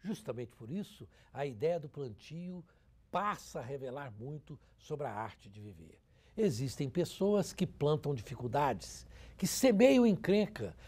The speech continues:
que cultivam desavenças e adubam inimigos e improdutividade. Outras,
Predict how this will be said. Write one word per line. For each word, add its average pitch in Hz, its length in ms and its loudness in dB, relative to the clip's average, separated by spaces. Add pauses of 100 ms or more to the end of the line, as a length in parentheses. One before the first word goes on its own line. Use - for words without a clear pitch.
que 190 100 -4
cultivam 208 880 6
desavenças 147 920 2 (220)
e 147 100 8
adubam 151 800 6
inimigos 165 840 2 (260)
e 165 140 8
improdutividade. 127 1200 2 (640)
Outras, 214 680 6